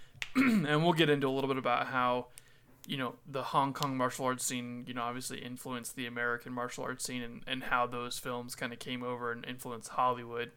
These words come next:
to a larger extent. Um, but just even in their own right, you know,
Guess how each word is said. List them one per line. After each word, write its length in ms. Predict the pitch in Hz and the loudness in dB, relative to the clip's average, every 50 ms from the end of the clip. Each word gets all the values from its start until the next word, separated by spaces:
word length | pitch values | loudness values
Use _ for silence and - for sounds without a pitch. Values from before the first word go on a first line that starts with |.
| - | -14
to 120 | - - 127 | -8 -6 -4
a 20 | |
larger 380 | 123 123 120 120 117 120 127 123 | -2 0 -2 -2 -2 -6 -8 -8
extent. 440 | - - - - 127 123 120 - - - - - - - - - - - - - - - | -8 -10 -8 -6 -4 -4 -6 -6 -10 -16 -20 -20 -20 -20 -20 -20 -20 -18 -18 -14 -4 2
Um, 360 | - 135 127 123 123 127 127 | 4 4 4 4 2 -2 -4
but 120 | - 139 127 | -4 -2 0
just 160 | 170 175 196 | 0 0 2
even 220 | 190 170 156 156 | 2 2 4 4
in 120 | 147 135 127 | 2 2 2
their 140 | 127 117 | 0 4
own 220 | 131 156 175 165 147 | 6 6 6 6 6
right, 300 | 135 127 127 127 127 - - - - - - - - - - | 6 6 6 4 2 -2 -6 -18 -20 -20 -20 -20 -20 -12 -4
you 100 | 131 123 | -2 0
know, 200 | 120 117 110 110 | 0 0 -2 -6